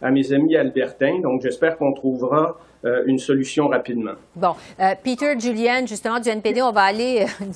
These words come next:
Speaker 2: <laughs> un peu plus vers l'Ouest canadien. Euh, quelle est votre, euh, position d'abord au N P D sur la fermeture de la ligne cinq possible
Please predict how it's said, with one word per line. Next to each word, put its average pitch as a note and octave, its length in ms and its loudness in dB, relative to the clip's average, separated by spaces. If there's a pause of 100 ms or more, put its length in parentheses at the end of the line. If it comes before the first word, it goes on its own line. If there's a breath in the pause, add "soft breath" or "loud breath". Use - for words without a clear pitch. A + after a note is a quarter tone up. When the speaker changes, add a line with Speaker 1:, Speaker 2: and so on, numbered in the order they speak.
Speaker 2:
<laughs> - 240 -20
un - 40 -10
peu G3+ 120 -4
plus A#3+ 300 0
vers F#3+ 200 2
l'Ouest A3+ 240 2
canadien. G3 460 2 (380 loud breath)
Euh, G3+ 380 4
quelle E4+ 140 0
est A#4+ 140 6
votre, C4 260 -2
euh, F#3+ 320 2
position A#3+ 600 0
d'abord F#3+ 460 2
au F3+ 60 2
N G3 140 0
P F#3 200 -2
D G3 140 -4
sur G3+ 180 -4
la E3 120 0
fermeture F3+ 560 -4
de F#3+ 40 -12
la E3+ 100 0
ligne E3 180 -6
cinq E3 340 -8
possible E3+ 600 -4